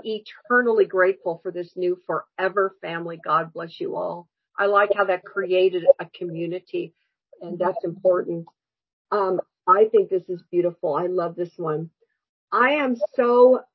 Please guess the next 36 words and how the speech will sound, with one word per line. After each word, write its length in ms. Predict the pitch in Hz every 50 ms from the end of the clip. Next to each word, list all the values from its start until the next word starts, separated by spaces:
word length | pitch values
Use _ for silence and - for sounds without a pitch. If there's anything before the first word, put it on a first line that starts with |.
| 196 170
grateful 520 | - 208 214 214 220 220 - - 233 233
for 120 | - 208
Rena's 380 | 202 208 220 214 202 202 196 _
course, 440 | - - - 208 202 190 175 170 - 180 165 -
Broken 360 | 208 185 190 196 - 226 208 - - _
Beautiful. 440 | - - 180 190 - _ - 160 165 - - _ _ _ _ -
It 140 | 214 214
provided 600 | - 240 226 220 220 214 226 233 240 233 233 - - - - _
tools 380 | - 247 247 240 247 254 - - 494 480 -
for 120 | 494 -
me 180 | - - 427 440
to 100 | 494 480 _ _ -
use 180 | 427 392 381 -
to 100 | 381 190
help 280 | 190 196 202 - -
me 100 | 190 185
heal 380 | 190 - - 208 202 202 202 196
from 180 | - - 180 202 196
trauma 560 | 196 - 185 180 180 185 196 175 165 165 - _ _ _ _ _ _ _ _ _ _ _ _ _ _ _ _ _ -
that 100 | 196 185
I 220 | 185 180 202 214
had 220 | 208 220 214 - -
gone 320 | 190 185 185 185 185 - -
through 200 | 175 180 180 185
as 200 | - 170 175 180
a 100 | 180 180 -
child. 580 | - 185 180 180 175 180 185 180 180 180 170 160 _ _
I 100 | - 190
had 200 | 196 190 185 180
no 320 | 190 196 202 202 202 208 214
idea 420 | 214 208 202 208 208 196 185 180 175
that 200 | 185 - - -
shortly 540 | - - _ - 185 180 185 196 196 196
after 340 | - 185 190 - - 202 180
I 80 | 170 180
finished 640 | 170 _ - 208 226 233 180 180 185 - - _ -